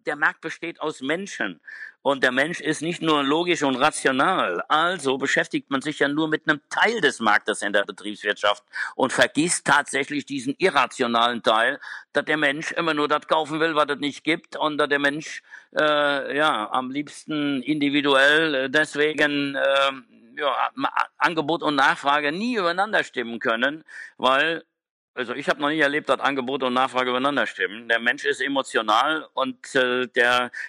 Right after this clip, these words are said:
kennt halt wenig Mittelmaß und schwankt dann von dem einen Extrem in das andere. Und, äh, wie will man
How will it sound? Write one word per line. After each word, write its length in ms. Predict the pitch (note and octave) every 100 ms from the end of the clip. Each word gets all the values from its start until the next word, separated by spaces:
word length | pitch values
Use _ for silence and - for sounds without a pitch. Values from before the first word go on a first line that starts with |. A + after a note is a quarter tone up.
| -
kennt 260 | D3 D3+
halt 160 | C3+ C3+
wenig 320 | B2+ C#3+ C3
Mittelmaß 600 | C#3+ D3+ A#2 G2+ G#2+ B2+
und 120 | A#2 A2+
schwankt 320 | A2+ C3 C3+
dann 140 | B2+
von 140 | B2 A#2+
dem 140 | A#2+
einen 220 | A#2+ C#3
Extrem 440 | C3 - - B2+ C3+
in 100 | A#2+
das 140 | A#2
andere. 500 | A2+ C3 G2 G2 G#2+ - - - -
Und, 800 | - - - A2+ A#2 A#2+ A#2+ A#2
äh, 460 | A2+ A2+ A2+ A2+ - -
wie 800 | - - G2+ G#2 G2+ G#2 C3 B2
will 160 | A#2+ C3+
man 400 | C3 A#2+ A#2